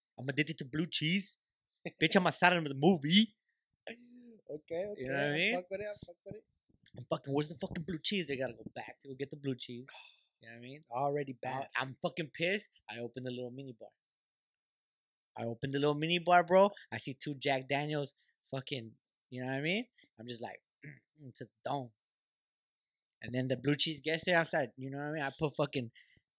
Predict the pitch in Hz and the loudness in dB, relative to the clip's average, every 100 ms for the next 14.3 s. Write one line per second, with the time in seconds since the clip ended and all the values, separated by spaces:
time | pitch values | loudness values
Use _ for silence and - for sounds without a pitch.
0 | _ 127 127 202 170 175 170 175 190 196 | _ -4 6 6 6 4 4 4 8 10
1 | 233 254 196 214 226 220 269 240 190 180 | 12 10 4 2 0 6 10 10 8 2
2 | 202 151 151 160 151 - 151 143 156 147 | -2 0 4 6 4 4 2 4 4 4
3 | 147 139 127 135 131 120 202 180 202 196 | 0 -6 -8 -6 -8 -8 10 12 12 12
4 | 131 139 135 165 190 180 - 147 - 156 | 12 6 4 8 8 8 4 -2 2 6
5 | 151 127 - _ _ _ _ - - - | 6 4 -2 _ _ _ _ -16 -10 -10
6 | - - 127 139 143 135 175 180 165 180 | -8 -4 0 4 4 4 6 6 6 4
7 | 180 160 - 170 160 226 202 127 143 180 | 4 0 4 4 4 0 0 -2 -4 -4
8 | 202 _ _ _ _ - - - 196 139 | -6 _ _ _ _ -10 6 8 8 6
9 | 185 214 185 214 277 170 113 - 160 240 | 6 8 10 10 10 8 4 8 10 10
10 | 269 _ _ - 135 127 - - - 143 | 8 _ _ -2 0 0 -4 -18 0 4
11 | 147 143 131 123 - - - 120 117 165 | 6 4 0 -2 -4 -12 -8 2 12 12
12 | - 226 226 180 - 160 175 202 220 214 | 12 10 10 8 2 12 12 12 12 10
13 | 220 208 180 208 170 160 262 233 139 - | 10 6 8 10 12 8 4 2 -2 2
14 | 131 196 277 | 8 10 8